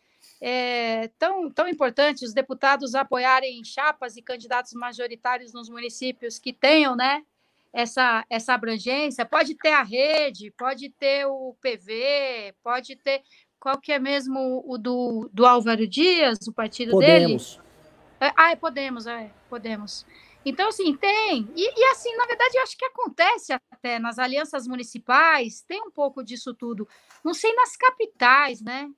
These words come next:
Speaker 1: As capitais é tudo tão acirrado.
Speaker 2: Sim.
Speaker 1: Eu, eu realmente não sei.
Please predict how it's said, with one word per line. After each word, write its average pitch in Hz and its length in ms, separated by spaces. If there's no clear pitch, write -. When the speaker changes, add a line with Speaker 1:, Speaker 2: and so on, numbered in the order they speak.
Speaker 1:
As - 60
capitais 320 460
é 330 60
tudo 320 260
tão - 260
acirrado. 226 920
Speaker 2:
Sim. - 200
Speaker 1:
Eu, 147 240
eu 277 420
realmente 311 560
não 381 140
sei. 196 340